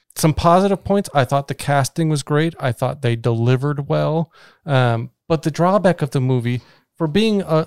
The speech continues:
as I said earlier, for being a movie that was animated, they really didn't make enough use, I think, of the animation. Obviously, the scramble suits and the couple of hallucinations we got were good, but there was so much monologuing in this movie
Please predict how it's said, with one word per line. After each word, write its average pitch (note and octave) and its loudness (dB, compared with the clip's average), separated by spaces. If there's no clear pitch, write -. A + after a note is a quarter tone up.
as D3 0
I D3+ 0
said E3 -2
earlier, E3+ 2
for D3 -6
being E3 -2
a E3 0
movie D#3 -2
that C#3+ -6
was B2+ -4
animated, D#3+ -2
they D3+ -2
really F#3 0
didn't E3+ -4
make D#3 -2
enough D#3 -2
use, C#3 -4
I B2+ -6
think, B2 -6
of A2+ -8
the A#2+ -4
animation. A2+ -4
Obviously, D3+ 0
the B2 -2
scramble D3 0
suits D3 -4
and A#2+ -4
the A2 -8
couple C3+ -6
of A2+ -6
hallucinations C#3 -2
we D3 -4
got C3+ 2
were C#3+ 4
good, C3 0
but C#3+ -12
there D3 -4
was C#3 -4
so E3 -4
much F#3 -4
monologuing B2+ -2
in A2 -2
this A2 -6
movie G#2+ -4